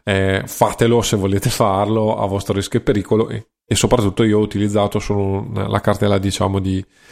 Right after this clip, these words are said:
eh, Avvocati e Mac, quindi non tutto, eh, eh, iCloud Drive, però di fatto è possibile, eh, con SyncThing. Mm,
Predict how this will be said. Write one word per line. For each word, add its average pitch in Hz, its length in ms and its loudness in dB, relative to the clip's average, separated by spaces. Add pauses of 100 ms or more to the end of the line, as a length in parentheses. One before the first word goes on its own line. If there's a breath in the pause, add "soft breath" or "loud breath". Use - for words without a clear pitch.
(380 loud breath)
eh, 95 200 2
Avvocati 98 460 2
e 113 40 4
Mac, 98 320 0
quindi 101 240 0
non 107 340 0
tutto, 107 580 2 (320 loud breath)
eh, 104 100 0
eh, 98 420 0 (140)
iCloud 139 280 2
Drive, 107 420 0
però 135 280 0
di 131 140 0
fatto 123 480 0
è 120 100 0
possibile, 120 800 0 (340 loud breath)
eh, 101 300 0
con 98 760 0
SyncThing. 120 680 0 (500 loud breath)
Mm, 90 240 -4